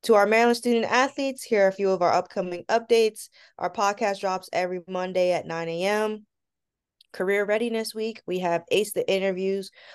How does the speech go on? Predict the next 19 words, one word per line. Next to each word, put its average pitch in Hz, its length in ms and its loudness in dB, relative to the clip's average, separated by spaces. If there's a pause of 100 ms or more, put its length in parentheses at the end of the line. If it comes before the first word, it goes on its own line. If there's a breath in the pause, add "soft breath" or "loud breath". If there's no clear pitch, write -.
(120)
on 180 160 0
October 180 420 0
tenth 240 380 0
from 190 160 -2
seven 190 540 0
to - 180 -6
eight 170 220 -4
thirty 240 500 2 (360 soft breath)
in 170 220 -2
Young 175 220 -2
Study 233 340 0
Lounge, 240 440 0
and 190 100 -8
we 180 120 -4
also 180 300 -4
have 175 300 -2
Branding 208 360 -2
and 196 120 -10
Storytelling 190 760 -2